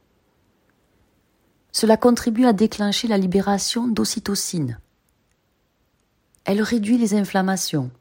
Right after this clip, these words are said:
Elle abaisse la pression artérielle.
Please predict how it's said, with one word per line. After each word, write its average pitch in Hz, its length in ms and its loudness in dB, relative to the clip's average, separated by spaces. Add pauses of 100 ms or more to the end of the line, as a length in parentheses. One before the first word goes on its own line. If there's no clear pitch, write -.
(440)
Elle 151 140 2
abaisse 233 360 6
la 240 120 0
pression 233 380 0
artérielle. 180 760 -2